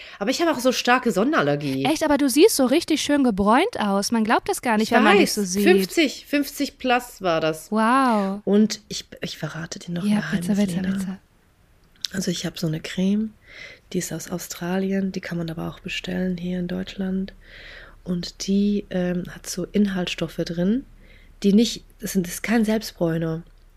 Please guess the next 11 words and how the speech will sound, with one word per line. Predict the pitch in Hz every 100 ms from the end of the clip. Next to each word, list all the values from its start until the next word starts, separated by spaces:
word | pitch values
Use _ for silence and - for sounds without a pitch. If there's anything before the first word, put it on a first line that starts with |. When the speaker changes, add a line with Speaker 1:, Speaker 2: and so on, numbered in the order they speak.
| -
Speaker 1:
Es | -
sind | 190
aber | 185 -
Inhaltsstoffe, | 233 247 247 - 240 233 - 277 - - - - - _ -
die | 190
der | 180 156 -
Haut | 190 233 262 -
helfen, | 196 208 214 220
dass | 196 190 -
sie | 196
das | 185 180 -